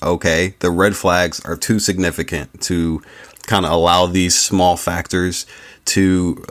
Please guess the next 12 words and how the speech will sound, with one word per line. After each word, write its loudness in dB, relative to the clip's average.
alleviate 2
what -2
this 0
really 2
is 0
and 0
what's -2
really 0
happened. -2
But 2
again, 0
like, -4